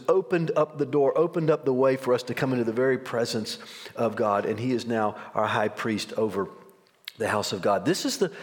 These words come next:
this is the summary statement of Jesus. So what's the first point of this message today? Christ.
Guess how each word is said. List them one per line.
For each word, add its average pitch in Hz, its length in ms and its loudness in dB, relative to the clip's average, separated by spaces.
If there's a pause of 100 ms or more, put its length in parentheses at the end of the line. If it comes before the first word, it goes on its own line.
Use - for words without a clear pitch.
this 220 160 -4
is 214 140 -4
the 180 100 0
summary 233 680 0
statement 165 500 0
of 151 160 0
Jesus. 165 500 -4 (160)
So 151 200 0
what's 214 240 0
the 202 80 0
first - 280 -2
point 151 360 -2
of 120 180 -4 (340)
this 127 220 -4
message 131 420 -4
today? 123 380 0 (920)
Christ. 104 500 -6